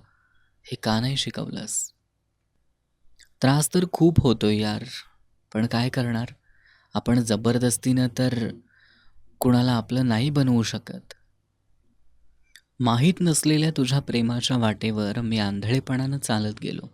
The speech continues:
आणि निरागस होऊन डोळस नजरेनं स्वतःचं अस्तित्व चाळत गेलो. माहिती नव्हतं ही वाट कुठं घेऊन जाते,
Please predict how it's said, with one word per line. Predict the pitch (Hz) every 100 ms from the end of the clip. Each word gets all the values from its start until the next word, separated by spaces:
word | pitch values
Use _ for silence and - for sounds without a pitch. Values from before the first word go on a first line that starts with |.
| _ _ - - - - _ - - -
आणि | 113
निरागस | 107 107 107 123 131 -
होऊन | 120 117 131
डोळस | 117 107 110 131
नजरेनं | 113 110 117 123 113 107 135 - - - _ -
स्वतःचं | - 107 143 120 139 156
अस्तित्व | 139 - - 139
चाळत | 131 123 117 117
गेलो. | 113 110 - - _ _ _ _ _ _ _ -
माहिती | 104 104 139
नव्हतं | 139 135 131
ही | 139 131
वाट | 120 117 120
कुठं | - 107 120
घेऊन | 120 123 123
जाते, | 117 104 - -